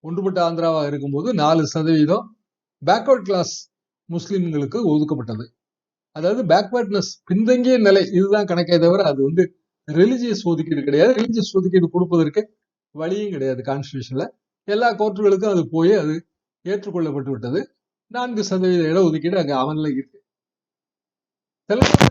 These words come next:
உதயமாகும் போது ராஜசேகர ரெட்டி ஃபார்முலாவை அவங்க அப்படியே எடுத்துக்கிட்டாங்க. ஆந்திரால அது அப்படியே இருக்கு. ஆனா முழுக்க முழுக்க பி ஜே பி வந்து அது மத ரீதியிலான இடஒதுக்கீடு, நாங்க வந்து அதை ரத்து செய்வோம் என்கிற பிரச்சாரம் பண்ணும்போது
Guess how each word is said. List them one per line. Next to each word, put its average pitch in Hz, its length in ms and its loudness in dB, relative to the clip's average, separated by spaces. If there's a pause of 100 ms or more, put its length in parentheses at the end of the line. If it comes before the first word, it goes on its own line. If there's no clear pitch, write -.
(200)
உதயமாகும் 214 440 -8
போது 254 140 -2
ராஜசேகர 208 380 -4
ரெட்டி 180 180 -2
ஃபார்முலாவை 175 440 0
அவங்க 151 180 -2
அப்படியே 139 240 0
எடுத்துக்கிட்டாங்க. 123 460 -4 (560)
ஆந்திரால 202 440 4
அது 165 100 0
அப்படியே 139 280 -2
இருக்கு. 120 240 -6 (1000)
ஆனா 247 200 -6
முழுக்க 220 320 -2
முழுக்க 233 280 -2
பி 190 160 0
ஜே 190 140 4
பி 175 140 0
வந்து 156 280 0 (800)
அது 143 240 -8
மத 156 220 -2
ரீதியிலான 156 560 0
இடஒதுக்கீடு, 135 580 0 (140)
நாங்க 139 280 -12
வந்து 139 200 -6
அதை 143 180 0
ரத்து 139 280 -2
செய்வோம் 143 420 0 (500)
என்கிற 180 360 -4
பிரச்சாரம் 156 520 -2
பண்ணும்போது 139 400 2